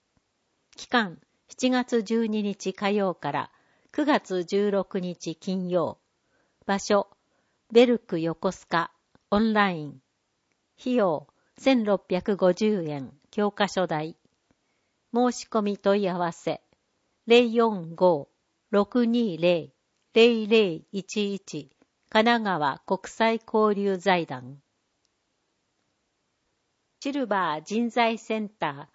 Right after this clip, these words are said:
会員募集中。町在住の六十歳以上の人、経験、趣味を生かして、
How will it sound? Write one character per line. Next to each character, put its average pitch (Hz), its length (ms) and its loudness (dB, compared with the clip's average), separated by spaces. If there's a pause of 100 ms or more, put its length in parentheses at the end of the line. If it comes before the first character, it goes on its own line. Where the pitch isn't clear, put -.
(140)
会 233 440 2
員 214 140 -4
募 170 140 0
集 214 320 -4
中。 180 580 -4 (3000)
町 226 340 -4
在 240 300 2
住 247 260 -2
の 208 340 -2 (120)
六 233 260 0
十 277 160 -4
歳 254 380 0
以 226 60 -6
上 170 300 -2
の 165 140 -8
人、 - 400 -4 (640)
経 240 220 4
験、 220 300 -2
趣 208 280 -4
味 247 180 2
を 185 100 2
生 170 140 -6
か 202 160 -6
し - 140 -16
て、 165 260 -6